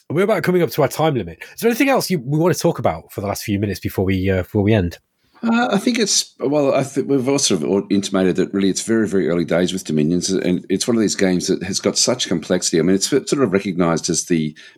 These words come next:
Speaker 2: biggest and best strategy game of all time, hasn't it? Really, it's been, it's had that sort of mantle for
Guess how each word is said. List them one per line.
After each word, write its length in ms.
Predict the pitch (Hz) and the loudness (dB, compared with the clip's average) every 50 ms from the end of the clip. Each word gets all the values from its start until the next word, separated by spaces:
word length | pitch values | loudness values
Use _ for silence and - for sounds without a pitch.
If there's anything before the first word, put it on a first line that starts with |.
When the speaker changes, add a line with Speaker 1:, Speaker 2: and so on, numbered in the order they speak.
| _ _ | _ _
Speaker 2:
biggest 340 | - 101 87 92 95 - - | 0 0 2 0 0 -2 -2
and 100 | 85 78 | -2 0
best 180 | 78 85 80 - | 0 2 2 2
strategy 380 | - 101 87 87 78 - 87 | 0 0 0 0 0 -2 -4
game 280 | - - 87 85 85 85 | -2 0 0 0 0 0
of 100 | 82 73 | 0 0
all 160 | 90 82 76 | 0 0 0
time, 340 | 76 - - 98 95 87 78 | -2 -2 -2 0 0 2 2
hasn't 200 | 90 95 90 85 | 2 0 2 0
it? 80 | 87 - | -2 0
Really, 200 | 85 87 87 85 | 2 2 4 4
it's 120 | 82 - | 2 2
been, 260 | - 117 110 95 90 - - | 2 2 4 2 2 0 -4
it's 140 | 95 - - | -4 0 0
had 120 | 131 95 | 2 2
that 240 | 101 87 - - - - | 2 0 0 -2 -8 -4
sort 160 | - - 92 80 | -2 0 0 0
of 80 | 73 | 0
mantle 360 | 80 85 90 90 - - 78 | 0 0 0 0 0 -4 -6
for 400 | - - - 87 85 82 82 82 | -4 -2 0 2 2 2 2 0